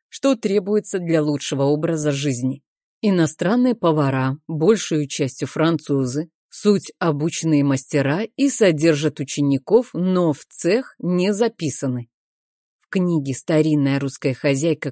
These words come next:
ключница и стряпуха», вышедшей в тысяча семьсот девяносто четвертом году, приведены более простые, традиционные и дешевые рецепты.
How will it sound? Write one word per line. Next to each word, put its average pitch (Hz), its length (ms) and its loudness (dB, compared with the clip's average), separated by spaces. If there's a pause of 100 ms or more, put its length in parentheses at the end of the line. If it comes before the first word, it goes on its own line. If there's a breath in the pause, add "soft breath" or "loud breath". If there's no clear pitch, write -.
ключница 165 720 -2
и 175 160 -4
стряпуха», - 720 -6 (140)
вышедшей 160 540 0
в - 120 -12
тысяча 151 380 -4
семьсот 147 340 -4
девяносто 139 420 -2
четвертом 139 600 -2
году, 165 400 2
приведены 214 500 2
более 190 420 0
простые, 165 520 -2
традиционные 214 760 0
и 247 180 -2
дешевые 196 520 -2
рецепты. 143 640 -8